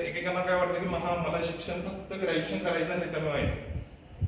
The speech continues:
कुठेतरी जॉब लागायचं, पंधरा वीस हजार रुपयाची पगार मिळाला मला बास, सॅटिस्फॅक्शन झालं की झालं." पण तिथे एकदा अडकला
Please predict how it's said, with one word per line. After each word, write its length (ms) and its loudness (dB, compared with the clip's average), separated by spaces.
कुठेतरी 320 2
जॉब 280 6
लागायचं, 380 6
पंधरा 500 4
वीस 140 0
हजार 320 0
रुपयाची 280 -2
पगार 280 0
मिळाला 320 2
मला 220 2
बास, 180 2
सॅटिस्फॅक्शन 720 -2
झालं 260 2
की 80 4
झालं." 380 0
पण 200 0
तिथे 280 6
एकदा 200 6
अडकला 320 6